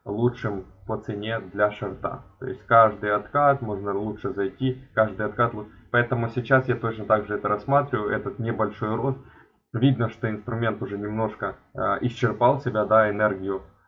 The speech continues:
растратил, поэтому на какой-то отскок мы можем рассчитывать. И после этого отскока я бы стал бы обратно рассматривать его шортовую позицию. Но нет, нет никакой возможности у него вообще закрепиться выше. Все время идет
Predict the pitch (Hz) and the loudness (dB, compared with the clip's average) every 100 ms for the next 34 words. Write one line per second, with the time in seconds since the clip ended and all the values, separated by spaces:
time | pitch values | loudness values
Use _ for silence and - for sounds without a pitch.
0 | _ - 110 - - 135 143 127 113 113 | _ -2 -2 0 4 4 6 2 4 2
1 | 113 110 110 117 117 110 120 113 110 107 | 2 -2 -2 -2 -4 0 2 4 2 2
2 | 120 101 104 117 139 143 127 127 120 104 | -2 -2 -2 -2 0 0 0 0 -2 -2
3 | - 120 123 120 127 123 117 113 151 135 | -4 0 0 4 4 4 0 0 -4 -2
4 | 113 107 101 - 113 101 101 - - _ | 0 0 -2 0 2 2 -6 -14 -20 _
5 | - 101 117 117 113 104 104 113 113 104 | -4 0 4 4 4 -2 2 2 2 2
6 | 98 104 101 104 - _ _ 123 - 113 | -2 0 -2 -2 -6 _ _ -6 -2 -2
7 | 101 104 95 95 131 156 107 92 - 107 | 0 -2 -4 -6 -6 -4 -4 -6 -10 -8
8 | 101 101 95 92 - 101 98 101 110 101 | -8 -8 -10 -10 -6 -4 -2 -4 -4 -6
9 | 95 98 98 95 95 - 95 98 98 95 | -8 -6 -2 -2 -2 -4 -6 -4 -6 -6
10 | 98 117 131 107 - 104 101 110 107 98 | -4 -2 -2 -2 -6 -4 -4 -4 -4 -4
11 | 104 107 | -2 -4